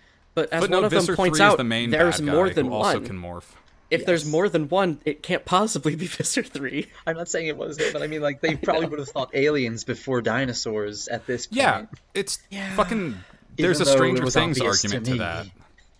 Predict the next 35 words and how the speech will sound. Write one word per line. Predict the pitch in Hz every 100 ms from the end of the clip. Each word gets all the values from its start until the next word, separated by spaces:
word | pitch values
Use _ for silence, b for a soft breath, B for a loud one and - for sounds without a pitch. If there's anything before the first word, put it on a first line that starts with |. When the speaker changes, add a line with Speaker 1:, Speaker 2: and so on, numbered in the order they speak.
| _
Speaker 2:
There's | 170 160
an | 180
argument | 202 190 190
for | 160
Stranger | - 151 127 104
Things, | 90 87 82 82
where | 117 107
it's | -
just | 113 -
like, | 104 98 b b - -
even | 165 175
if | 214
it | 208
wasn't | 165 196 135
Visser | 127 117
Three, | - 110
like, | 101 101 -
what | 151
if | 160
there's | 165 147
just | 156 -
sea | 160 160
monsters? | 101 95 - 85 80 - - b b b
It's | - 131
like | 170 135
Speaker 1:
Yeah. | 131
Speaker 2:
in | 156
any, | 160 175 160 - 131
uh, | 139 131 107 -
in | 147
any, | 151 165
like, | 170 135
vampire | 101 123 135 117 104
fiction, | - 107 - 101 95
when | 101 95